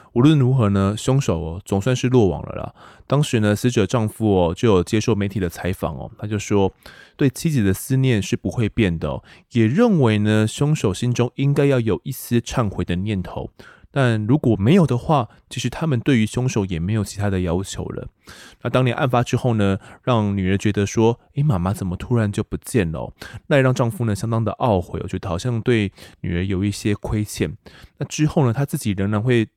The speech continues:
肩负起保护家人的责任哦，也很感谢说警方能够让这些陈年旧案真相大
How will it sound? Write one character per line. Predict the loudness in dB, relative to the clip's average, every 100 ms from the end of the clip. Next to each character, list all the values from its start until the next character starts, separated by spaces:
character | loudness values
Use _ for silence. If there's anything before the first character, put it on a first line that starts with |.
| _
肩 | -2 0
负 | 0 0 0
起 | -2 -6
保 | -4 -2 -2
护 | -2 -4
家 | -2 -2
人 | -2
的 | -2 -4
责 | -4 -2
任 | -2 -2
哦， | -6 -10 -18 -20 -2
也 | 2
很 | 2
感 | 2
谢 | 0
说 | 0
警 | 0 0
方 | 0
能 | -2
够 | 2 2
让 | 2
这 | -2
些 | -2 -2
陈 | -2 -2 0 2
年 | 0
旧 | 2 2 2
案 | 2 -2
真 | 0 -2
相 | 0 -4 -4
大 | -4 -4